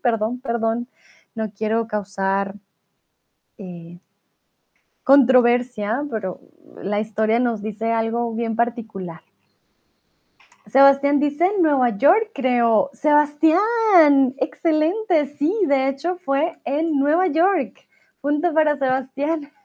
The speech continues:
<laughs> Excelente, esta costumbre se habría originado en mil novecientos catorce en Nueva York durante la celebración del Día de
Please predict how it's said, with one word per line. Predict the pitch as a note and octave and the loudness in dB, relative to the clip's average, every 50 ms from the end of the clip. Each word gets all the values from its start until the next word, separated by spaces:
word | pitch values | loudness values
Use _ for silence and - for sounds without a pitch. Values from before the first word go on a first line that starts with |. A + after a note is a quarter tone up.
| _ | _
<laughs> | - D#4+ - - - - C5 G4+ - _ _ _ _ - A4+ A4+ A4 A4 G#4 G4+ F#4 E4+ - | -6 -6 -6 -6 -10 -10 -10 -10 -16 _ _ _ _ -12 -10 -8 -8 -8 -10 -10 -12 -10 -8
Excelente, | - C#4+ A#3 - - C#4 C#4 C4+ C4 C4 D4 E4 E4+ D#4+ E4 C4+ | -6 -6 -6 -6 -4 -4 -2 -2 0 0 0 0 -2 -2 -2 -4
esta | B3+ B3 C4+ D#4+ D4+ | -4 -2 -2 -4 -2
costumbre | D4 D#4+ D#4 D#4 - _ - C#4+ C#4+ C#4 C4+ A#3+ A3 A3+ A#3 B3+ B3+ - | -2 -4 -4 -4 -6 _ -6 -4 -2 -2 -2 -2 -2 -4 -4 -6 -8 -8
se | A3 | -8
habría | G#3 G#3 G3 G#3 A3 G#3+ A3+ A3 A#3 A#3+ | -8 -6 -6 -6 -6 -4 -2 -2 -2 -2
originado | A#3+ A#3+ A#3 _ - B3 B3 A#3+ A#3+ A#3 A#3 A3 G#3 G3+ G3+ A#3+ B3 _ - _ _ _ - | -4 -6 -8 _ -4 -2 -2 0 0 -2 -2 -4 -4 -4 -6 -8 -10 _ -20 _ _ _ -6
en | - C4+ C4+ | -4 0 2
mil | C4+ D4 D4 | 2 2 2
novecientos | D#4 E4 E4+ D#4+ E4 C#4 B3+ B3 - C#4+ C#4 | 2 2 0 -2 -4 -6 -8 -8 -8 -10 -10
catorce | - C4 B3+ - - G#3+ G#3+ A3 A3 - _ - G3 G3 - - _ _ - | -8 -10 -10 -6 -4 -4 -4 -4 -6 -10 _ -10 -8 -8 -10 -12 _ _ -6
en | A#3+ B3 B3 C4 B3+ C4 _ - | -6 -4 -6 -6 -8 -10 _ -8
Nueva | A3 A3 A3 G#3 G3+ G3+ G3 | -6 -6 -4 -4 -6 -6 -8
York | F3+ G3 G#3+ A3 A3 - _ _ _ _ _ _ _ _ - | -6 -2 -2 -2 -2 -4 _ _ _ _ _ _ _ _ -4
durante | C#4+ D#4 E4 D#4+ D#4+ D4 D#4 D4 | 0 2 2 2 2 2 0 0
la | C#4 C4+ B3+ | 0 0 -2
celebración | C4+ B3+ A#3 A3+ A3 G#3+ G#3 G3 G3 - - G3 F#3+ F#3+ F#3+ F#3+ _ - | -2 -4 -4 -2 -2 -2 -4 -6 -8 -10 -10 -8 -8 -10 -10 -14 _ -12
del | F#3+ G#3 G#3+ G#3 G3 | -8 -6 -6 -6 -6
Día | F3+ F#3+ G3 F#3+ F#3+ F#3+ F#3 F#3+ _ _ | -6 -6 -6 -6 -6 -6 -8 -10 _ _
de | - G#3 G3 G3 G3 | -8 -8 -8 -8 -10